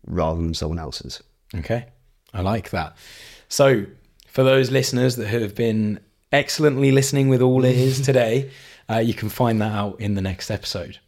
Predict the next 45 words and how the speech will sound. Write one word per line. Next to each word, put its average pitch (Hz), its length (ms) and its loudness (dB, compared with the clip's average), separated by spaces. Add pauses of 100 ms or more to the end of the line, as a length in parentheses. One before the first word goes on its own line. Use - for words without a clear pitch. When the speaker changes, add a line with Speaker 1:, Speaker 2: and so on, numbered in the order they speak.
(120)
Speaker 2:
However, 104 600 0
today, 113 600 -4
I 101 40 -8
think 107 200 -6
we'll, 107 260 -2
we'll 104 240 -4
wrap 113 280 0
it 113 80 0
up. 117 260 2
So 110 140 -2
thank 131 300 0
you 123 60 -4
very 120 160 2
much 117 180 -2
for - 100 -6
your 110 120 2
time, 101 240 -2
Speaker 1:
No, 98 60 -2
thank 113 200 -2
Speaker 2:
Jack. - 60 -8
Speaker 1:
you. 139 160 -2 (420)
Speaker 2:
Um, 101 440 -2
thank 107 200 -2
you - 40 -12
very 113 120 -2
much 110 120 -2
for - 80 -6
everyone 101 240 0
listening. 123 360 -2
Where 139 300 0
can 127 240 -2
all 120 260 -6
of 104 100 -6
the 107 100 -4
lovely 101 260 -4
listeners 101 320 -4
and 113 240 -2
some 113 260 -2
viewers 110 580 0 (240)
find 117 800 -4
you? 107 280 0 (420)
Speaker 1:
Uh, 113 320 0
on 135 120 4
Instagram, 123 540 0 (180)
uh, 98 300 -6